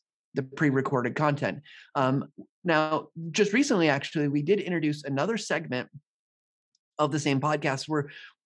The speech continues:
internally we call it our jam sessions, 'cause there's Justin, Andy, and Matt. Uh, so the three of us, we've been having these weekly conversations that are, are a little bit smaller and pre-recorded and still part of the Visual Lounge, but we decided it's kinda like a series within the, the,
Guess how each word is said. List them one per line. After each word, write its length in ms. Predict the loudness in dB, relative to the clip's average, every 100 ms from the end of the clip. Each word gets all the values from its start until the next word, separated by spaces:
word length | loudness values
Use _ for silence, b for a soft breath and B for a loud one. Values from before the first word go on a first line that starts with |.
| 0
internally 560 | 2 4 2 2 4
we 80 | 4
call 200 | 4 4
it 40 | 2
our 100 | 0
jam 300 | -2 -2 -2
sessions, 440 | -2 -2 -4 -6
'cause 140 | -6
there's 260 | -6 -8 -8
Justin, 580 | 0 0 0 -2 0 0 0
Andy, 460 | 2 4 2 0
and 180 | 0 0
Matt. 340 | 0 -2 -4 -10 -20 B B B B
Uh, 320 | 2 4 2
so 180 | 0 0
the 120 | 0
three 220 | 2 4 4
of 60 |
us, 140 | 2 -2 _ -18
we've 340 | -10 -2 2
been 100 | 2
having 280 | 2 2 0
these 200 | -2 -2
weekly 280 | -4 -4 -2
conversations 720 | -2 -2 -4 -4 -4 -4 -2
that 80 | -2
are, 140 | -2
are 80 | -2
a 60 | 0
little 120 | 0
bit 120 | -2
smaller 300 | -2 0 0
and 80 | 0
pre-recorded 680 | -2 -2 -2 -2 0 0 -2
and 240 | -6 -6 -10
still 240 | 0 2
part 160 | 4 4
of 60 |
the 60 | 4
Visual 320 | 4 2 2 2
Lounge, 400 | 2 2 0 -4
but 60 |
we 100 | -6
decided 380 | -4 0 2 2
it's 80 | 0
kinda 240 | -4 -2
like 160 | -2 -4
a 40 |
series 420 | -6 -2 0 -2 -4
within 320 | 0 0 2
the, 240 | -2 -4 -10 b b 0
the, 200 | 0